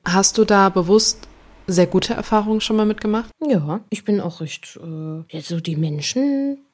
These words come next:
Speaker 2: meistens sehr zufrieden. In, ich kann sagen, wo, also ja, kann ich. Ja, und du?
Speaker 1: Ja, führ mal aus,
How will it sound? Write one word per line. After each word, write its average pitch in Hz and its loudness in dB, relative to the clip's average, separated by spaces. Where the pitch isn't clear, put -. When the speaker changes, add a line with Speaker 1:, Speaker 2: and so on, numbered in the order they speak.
Speaker 2:
meistens 175 -4
sehr 151 -4
zufrieden. 240 -2
In, 214 0
ich - -8
kann 339 0
sagen, 311 2
wo, 294 -4
also 233 -2
ja, 233 4
kann 233 0
ich. - -8
Ja, 180 0
und 175 -6
du? 240 0
Speaker 1:
Ja, 165 -2
führ - 2
mal 151 2
aus, 196 0